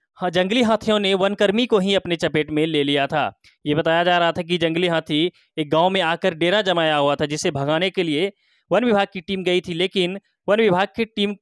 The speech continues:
के एक सदस्य को ही जंगली हाथियों ने अपने चपेट में ले लिया और उसे कुचल दिया था। इसके बाद अभी दो दिन पहले भी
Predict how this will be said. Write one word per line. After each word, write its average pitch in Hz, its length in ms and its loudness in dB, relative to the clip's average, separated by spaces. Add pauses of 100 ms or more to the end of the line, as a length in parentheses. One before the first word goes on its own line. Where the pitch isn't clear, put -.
(220)
के 196 120 2
एक 190 100 -2
सदस्य 190 380 -2
को 220 140 2
ही 185 240 0
जंगली 180 280 -2
हाथियों 165 300 0
ने 165 60 2
अपने 160 200 -4
चपेट 156 320 -2
में 175 120 -2
ले 185 100 -2
लिया 170 200 0
और 156 100 2
उसे 147 180 -4
कुचल 156 360 -2
दिया 131 200 -2
था। 98 160 -12 (520)
इसके 190 280 0
बाद 180 380 0 (380)
अभी 196 260 0
दो 202 200 4
दिन 233 180 -2
पहले 208 400 2
भी 180 160 0